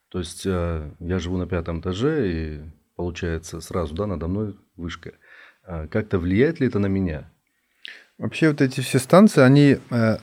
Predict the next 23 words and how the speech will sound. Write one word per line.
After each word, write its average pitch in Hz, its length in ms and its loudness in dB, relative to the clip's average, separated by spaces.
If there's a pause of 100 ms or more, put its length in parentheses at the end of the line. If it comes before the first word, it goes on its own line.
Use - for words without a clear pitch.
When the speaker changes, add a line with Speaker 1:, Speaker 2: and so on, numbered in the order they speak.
(100)
Speaker 2:
рассчитаны 120 540 0
на 117 160 6
покрытие 131 580 2
определённой 120 500 4
области, 101 500 2
но, 120 360 6 (800)
э, 98 140 4
они 131 200 6
построены 117 520 4
так, 156 280 4 (100)
чтобы 107 380 -2
направлять, 113 720 2
то - 100 -6
есть 90 120 -10
излучение, 107 800 2 (440)
э, 95 320 0 (1120)
то 127 100 2
есть, 113 120 4
грубо 123 340 2
говоря, 113 320 4
покрывать 120 640 4
дальнюю 110 400 6
область, 85 480 -2